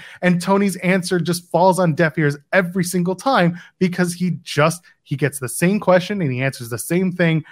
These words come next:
And people just, they, they, they don't just deal with it. They don't just deal with it,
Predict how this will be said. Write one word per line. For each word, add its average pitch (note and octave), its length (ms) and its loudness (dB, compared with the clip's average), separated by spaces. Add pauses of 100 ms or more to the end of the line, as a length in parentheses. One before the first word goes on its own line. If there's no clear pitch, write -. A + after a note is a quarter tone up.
(240)
And C3 240 -2 (240)
people E3 340 -2
just, D#3 440 -6 (1400)
they, F3+ 200 2
they, F3+ 340 0 (180)
they A#3 80 -4
don't G#4+ 340 -4
just D#3 300 -2
deal D3+ 240 6
with A#2 140 -6
it. - 80 -20 (380)
They A3 100 6
don't E4 280 2
just D3 180 0
deal A#2+ 180 -2
with A2+ 120 -10
it, - 140 -12